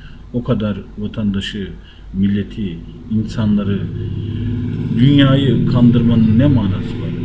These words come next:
Tedbirimizi alalım, koronavirüsten korunalım ama haktan, hakkaniyetten de vazgeçmeyelim. Lütfen koronavirüsü küçük görmeyelim. Lütfen koronavirüs rakamlarını küçültmeyelim.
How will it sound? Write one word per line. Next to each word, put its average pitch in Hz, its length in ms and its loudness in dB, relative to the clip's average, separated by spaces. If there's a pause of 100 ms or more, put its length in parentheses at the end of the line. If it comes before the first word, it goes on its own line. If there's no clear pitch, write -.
(360)
Tedbirimizi 123 640 4
alalım, 107 760 0 (960)
koronavirüsten 131 720 0 (120)
korunalım 120 600 -2 (400)
ama 113 340 0
haktan, 131 560 -4
hakkaniyetten 107 720 -4
de 135 220 -4 (500)
vazgeçmeyelim. 90 880 -8 (1000)
Lütfen 127 380 -2 (140)
koronavirüsü 131 600 -2
küçük - 300 -16
görmeyelim. 92 520 -6 (480)
Lütfen 139 400 -2 (160)
koronavirüs 123 560 0
rakamlarını 110 600 -6
küçültmeyelim. - 840 -12